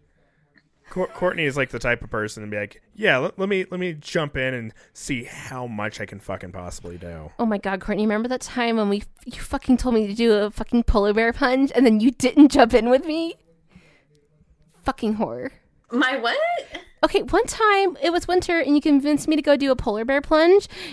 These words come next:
Speaker 2: and so we both got in our fucking swimsuits and went down to your fucking pool, and then I realized, after I jumped in, that I had jumped in alone. You fucking betrayed
Speaker 3: <laughs> I
Speaker 2: me.
Speaker 3: know. Oh, yeah!
Speaker 1: That,
Speaker 3: I
Speaker 1: that's when
Speaker 3: remember that. You were so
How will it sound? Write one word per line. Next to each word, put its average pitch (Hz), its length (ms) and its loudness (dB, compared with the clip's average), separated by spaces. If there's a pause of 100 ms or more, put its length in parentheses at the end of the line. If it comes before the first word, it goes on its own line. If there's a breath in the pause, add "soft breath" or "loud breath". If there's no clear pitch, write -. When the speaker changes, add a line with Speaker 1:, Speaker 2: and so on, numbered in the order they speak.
Speaker 2:
and 262 120 2
so 302 100 2
we 277 100 2
both 269 200 2
got 330 160 2
in 311 40 0
our 320 80 0
fucking 320 300 0
swimsuits 311 500 2
and 262 120 4
went 285 160 2
down 262 200 2
to - 140 -6
your 320 100 0
fucking 320 380 4
pool, 262 400 6 (260 loud breath)
and 277 200 8
then 277 240 10
I 320 180 12
realized, 269 600 8 (240 loud breath)
after 285 180 0
I 254 80 0
jumped 269 300 2
in, 311 160 8
that 226 140 2
I 311 120 -2
had 240 180 -4
jumped 247 280 -2
in 214 120 -8 (200)
alone. 214 180 -8 (960)
You - 100 -20 (100)
fucking - 300 0
betrayed - 380 -2
Speaker 3:
<laughs> - 0 -
I 262 80 2
Speaker 2:
me. - 80 4
Speaker 3:
know. 262 280 0
Oh, 277 140 -6
yeah! 698 1300 -6 (120)
Speaker 1:
That, 151 140 -4
Speaker 3:
I - 20 -8
Speaker 1:
that's 160 220 -2
when 180 140 -2
Speaker 3:
remember - 220 -14
that. 403 640 -8
You 359 160 -16
were 381 140 -12
so 466 220 -12